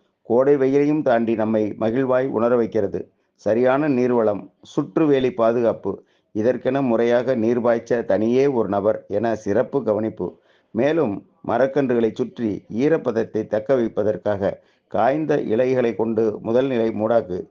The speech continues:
இனிமேல் உயிர் மூடாக்காக இன்று விதைக்கப்பட்ட எள்ளு, கொள்ளு, உளுந்து, பச்சைப்பயிறு, வெள்ளை மற்றும் சிவப்பு காராமணி, வெள்ளை மற்றும் சிவப்பு சோளம்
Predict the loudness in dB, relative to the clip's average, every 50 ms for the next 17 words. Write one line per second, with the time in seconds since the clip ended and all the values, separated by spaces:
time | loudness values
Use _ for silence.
0 | _ _ _ _ _ -4 -2 0 2 2 2 2 2 2 0 -2 -4 -8 -14 _
1 | -6 -2 0 0 0 2 2 2 2 2 2 2 2 0 0 2 0 0 0 0
2 | -2 -4 -10 _ _ _ _ -2 0 2 2 2 2 2 2 2 2 0 0 0
3 | -2 -2 -2 -4 -2 -2 -2 -4 -4 -4 -4 -2 -2 -2 0 0 0 0 0 0
4 | -2 -4 -8 -14 _ -2 -2 0 0 0 0 2 2 0 -2 -4 -10 _ _ _
5 | _ _ _ _ -4 0 2 2 2 2 2 2 2 2 2 0 -2 -8 -6 -4
6 | -4 -2 0 0 -2 0 0 0 0 2 2 2 2 0 0 -2 -10 _ _ _
7 | _ _ -4 -2 -2 0 0 0 0 0 0 0 -2 -2 -2 -4 -4 -2 -2 -2
8 | -2 0 -2 -4 0 2 2 2 4 2 2 0 -2 -2 -2 -4 -6 -10 _ _
9 | _ _ _ -2 0 0 2 2 2 2 2 0 -2 -2 -2 -4 -4 -2 0 2
10 | 2 2 0 -2 -4 -2 0 0 2 2 0 -2 -2